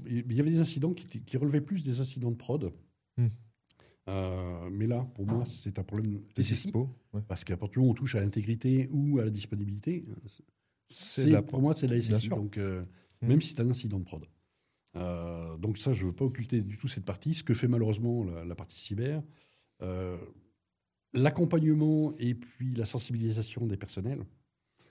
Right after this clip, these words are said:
Speaker 1: Parce que là aussi, on oublie que l'humain, en principe,
Speaker 2: Mm.
Speaker 1: ce que nous a montré la science, est doté d'un cerveau. Donc, il suffit de lui expliquer et il est capable de le faire fonctionner.
Speaker 2: Mm.
Speaker 1: Donc, euh, là, il n'y a pas de,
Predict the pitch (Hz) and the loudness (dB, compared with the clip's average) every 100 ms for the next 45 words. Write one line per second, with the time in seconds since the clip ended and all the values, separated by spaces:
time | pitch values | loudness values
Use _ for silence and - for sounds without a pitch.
0 | _ _ - 85 - 98 104 - 120 107 | _ _ -16 -10 -4 0 0 -2 -2 0
1 | 104 104 120 117 110 104 104 107 120 123 | 0 0 -2 -2 -2 -2 -2 0 2 4
2 | 127 127 - _ - 123 - 117 - 120 | 2 -2 -10 _ -4 -4 0 -2 0 -2
3 | 113 110 - - _ _ _ - - 104 | 2 2 0 -10 _ _ _ -20 -8 -2
4 | 104 107 104 117 107 120 113 - 135 127 | 2 2 0 0 -2 -2 -4 0 2 2
5 | 123 113 110 - 104 123 135 - _ _ | 2 0 0 0 0 0 -2 -10 _ _
6 | _ _ - 107 107 98 107 127 113 110 | _ _ -6 -4 -4 -4 -4 -2 0 -2
7 | - 110 131 131 151 120 107 104 107 135 | -2 -4 2 4 4 2 -2 -2 0 0
8 | 113 107 - 107 101 90 - 113 101 95 | 0 -4 -4 -4 -4 -8 -2 0 0 -2
9 | 85 - 85 82 80 82 82 80 82 76 | -10 -10 -10 -10 -12 -12 -14 -16 -16 -18
10 | 85 - 104 104 - 101 98 - 92 87 | -18 -18 -20 -18 -8 -6 -4 -6 -6 -8